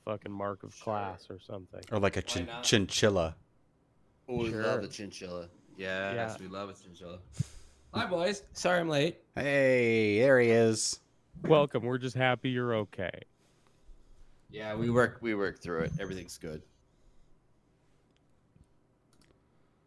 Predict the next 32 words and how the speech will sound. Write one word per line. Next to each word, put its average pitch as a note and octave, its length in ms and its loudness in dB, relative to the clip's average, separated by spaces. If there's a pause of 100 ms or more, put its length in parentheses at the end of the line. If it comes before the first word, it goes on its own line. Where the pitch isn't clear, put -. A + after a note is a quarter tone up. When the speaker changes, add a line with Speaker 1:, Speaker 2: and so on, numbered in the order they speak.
(840)
Speaker 2:
I G#2 40 -14
have G#2 80 -14
a G#2 40 -16
thing, B2+ 360 -14
though. F2 280 -12
I'm G2+ 100 -4
gonna G#2 120 0
surprise G2 580 0
you F2+ 100 -6
with E2+ 180 -4
it. D2+ 120 -6
It's - 120 -12
gonna F2+ 160 -8
be F2+ 100 -8
very F2 240 -4
exciting. C2+ 380 -10 (240)
Speaker 3:
Oh, F2+ 240 -6 (160)
yeah, F2 160 -6
I D#2 40 -8
love F2+ 220 0
surprises. - 760 -6 (220)
Love F2 220 -6
it. - 160 -8
Speaker 1:
It's - 100 -20
not, C#3 220 -8 (420)
it's - 100 -20
not D3 220 -6
fucking D3 300 -8
police A#2 360 -8
lights. F#2+ 260 -6
I'm G#2+ 160 -6
out. - 360 -10